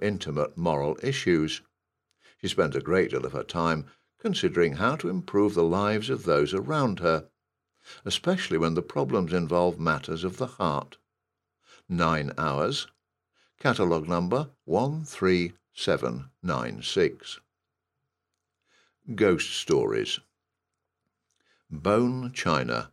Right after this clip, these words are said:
by Laura Purcell. Raven Books, twenty nineteen. Reader, Pamela Todd. On the Cornish coast, Morvoran House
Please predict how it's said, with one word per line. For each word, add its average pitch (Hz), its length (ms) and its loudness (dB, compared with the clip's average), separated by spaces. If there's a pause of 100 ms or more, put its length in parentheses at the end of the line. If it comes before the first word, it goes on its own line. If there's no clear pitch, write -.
(240)
by 80 300 0
Laura 71 320 0
Purcell. 71 680 -2 (360)
Raven 73 460 0
Books, 135 360 0
twenty 73 300 -4
nineteen. 73 800 -2 (480)
Reader, 78 480 0 (100)
Pamela 65 360 -6
Todd. 76 500 -2 (1400)
On 95 120 4
the 90 100 4
Cornish 208 420 0
coast, 82 440 2
Morvoran 87 640 2
House 95 440 0